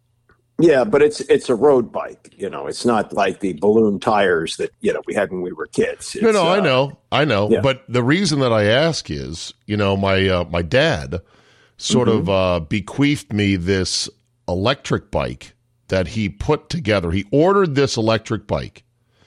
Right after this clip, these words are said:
Speaker 2: This was only, like, five years ago when he was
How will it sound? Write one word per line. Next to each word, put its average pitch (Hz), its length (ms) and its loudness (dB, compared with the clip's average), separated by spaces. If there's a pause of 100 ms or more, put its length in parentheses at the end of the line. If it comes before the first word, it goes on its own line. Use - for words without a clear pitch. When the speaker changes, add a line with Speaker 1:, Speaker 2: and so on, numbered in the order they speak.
(320)
Speaker 2:
This - 220 0
was 131 120 2
only, 131 280 2
like, 90 240 0
five 95 400 0
years 98 300 2
ago 69 220 -6
when 71 160 -6
he 104 120 0
was 98 260 -4